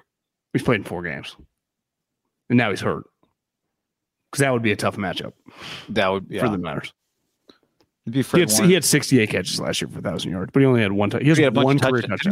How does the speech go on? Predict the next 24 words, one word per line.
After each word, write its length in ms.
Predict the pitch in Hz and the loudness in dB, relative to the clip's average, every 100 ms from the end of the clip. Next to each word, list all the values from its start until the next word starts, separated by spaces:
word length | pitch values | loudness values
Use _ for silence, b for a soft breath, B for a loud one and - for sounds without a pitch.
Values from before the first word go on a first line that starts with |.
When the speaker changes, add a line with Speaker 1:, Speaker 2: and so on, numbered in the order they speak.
| 160 | 0
Speaker 2:
Didn't 100 | 135 | 0
he 60 | |
have 60 | 156 | -2
a 20 | |
bunch? 100 | - - | -4 -6
Oh, 60 | 123 | 0
yeah, 120 | 113 | 0
it 40 | 92 | 2
Speaker 1:
No, 80 | 107 | -2
Speaker 2:
was 80 | 92 | -2
just 100 | 113 | 0
the 60 | |
Speaker 1:
one. 140 | 117 92 | 2 0
Speaker 2:
one. 100 | 87 | -4
I 340 | _ _ _ - | _ _ _ -10
couldn't 160 | 120 | -2
remember. 260 | 107 95 87 | 0 0 -2
It 40 | |
was 120 | 98 107 | -4 0
either 160 | 117 | 2
he 60 | 107 | 2
had 100 | 104 | 0
a 40 | |
weird 520 | 95 101 135 143 127 | -2 0 4 4 2